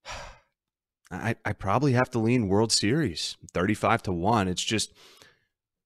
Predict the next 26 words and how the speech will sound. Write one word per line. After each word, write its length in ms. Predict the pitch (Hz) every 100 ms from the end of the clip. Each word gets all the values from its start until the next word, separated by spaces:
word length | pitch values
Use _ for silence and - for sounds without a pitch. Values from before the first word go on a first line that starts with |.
| _ 110
listen, 300 | 101 98 90
the 140 | 95
N 100 | 107
F 180 | 104 101
L 380 | 98 98 90 _ _
has 300 | - 95 95
parity. 540 | - 95 92 92 92 87 _ _
We 100 | 90
just 220 | 82 98 -
saw 240 | 98 87 _ -
the 80 | -
Cincinnati 580 | - 92 - 95 95
Bengals 480 | 80 90 95 90 87
play 160 | 98 92
in 80 | 92
the 60 |
Super 360 | - 87 85 87
Bowl. 200 | 87 87
No 200 | 82 98
one 200 | 95 87
predicted 460 | 87 87 - 85
that. 260 | 80 78 80 _ _ - _ _ _ _ _ _ _ _ _ _ _ _ _ _ _ _ _ -
But 420 | 87 104 80 - _ _ _ _ _ _ _ _ -
baseball, 580 | 87 104 104 - 101 90
we've 200 | 92 92
seen 580 | - 101 90 87 82